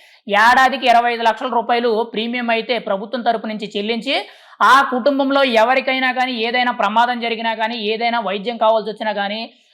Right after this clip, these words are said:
అయితే ఈ ఇరవై ఐదు లక్షల రూపాయల ఇన్సూరెన్స్ ఏదైతే ఉందో, ఈ ఇన్సూరెన్స్ ద్వారా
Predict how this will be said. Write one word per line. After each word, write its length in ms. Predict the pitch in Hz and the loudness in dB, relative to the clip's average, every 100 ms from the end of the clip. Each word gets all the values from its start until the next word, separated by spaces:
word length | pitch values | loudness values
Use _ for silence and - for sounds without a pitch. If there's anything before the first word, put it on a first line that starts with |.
| _ | _
అయితే 420 | 208 240 277 240 247 | -2 0 2 0 -2
ఈ 480 | 202 233 277 240 214 | -4 -4 -2 0 2
ఇరవై 300 | 254 262 254 | 2 2 0
ఐదు 100 | 254 | 0
లక్షల 300 | 233 240 240 | 0 0 -2
రూపాయల 360 | 240 254 240 | 0 4 4
ఇన్సూరెన్స్ 540 | 233 202 226 247 240 226 | 2 -4 -6 -4 -4 -4
ఏదైతే 280 | 226 214 | -6 -6
ఉందో, 220 | 214 240 285 | -4 0 -2
ఈ 300 | 196 240 247 | -2 -6 -6
ఇన్సూరెన్స్ 400 | 233 233 233 226 | -4 -2 -2 0
ద్వారా 300 | 214 208 | 2 4